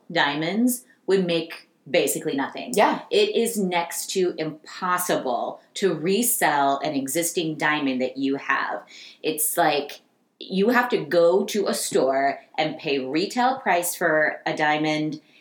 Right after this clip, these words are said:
Speaker 1: And that, well, that's what the industry makes you think.
Speaker 2: Yeah.
Speaker 1: And I can tell you from personal experience that if you have, say, a wedding set
Speaker 2: <laughs>
Speaker 1: you no longer want anymore, but you know what it's worth, and you're trying to resell it and make any cash,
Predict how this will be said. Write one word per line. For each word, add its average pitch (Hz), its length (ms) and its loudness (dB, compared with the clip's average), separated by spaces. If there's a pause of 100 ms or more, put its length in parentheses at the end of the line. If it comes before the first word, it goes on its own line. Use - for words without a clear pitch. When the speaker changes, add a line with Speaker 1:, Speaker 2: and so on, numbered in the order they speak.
(720)
Speaker 1:
And 190 180 4
that, 196 200 4
well, 196 100 6
that's 196 240 4
what - 320 2
the 170 200 0
industry 196 460 2
makes 165 400 -2
you 151 120 -6
think. 147 400 0
Speaker 2:
Yeah. 160 160 4 (400)
Speaker 1:
And 165 420 0 (140)
I 226 240 6
can 214 240 2
tell 180 240 2
you 165 180 2
from 156 260 -2
personal 202 360 0
experience 160 920 0
that 151 160 4
if 156 140 -2
you 180 80 0
have, 170 280 0
say, 160 600 2
a 143 120 -2
wedding 151 460 2
set 247 720 2
Speaker 2:
<laughs> - 20 -16
Speaker 1:
you 233 140 6
no 220 160 6
longer 190 340 4
want 220 360 4
anymore, 165 480 0
but 165 180 -2
you 175 80 -4
know 190 260 4
what 175 260 2
it's - 220 -4
worth, 175 460 4 (140)
and 170 160 0
you're 208 100 -2
trying 190 340 0
to 151 280 -6
resell 151 680 -2
it 151 240 2
and 175 140 -4
make 160 240 0
any 165 180 -2
cash, 180 520 0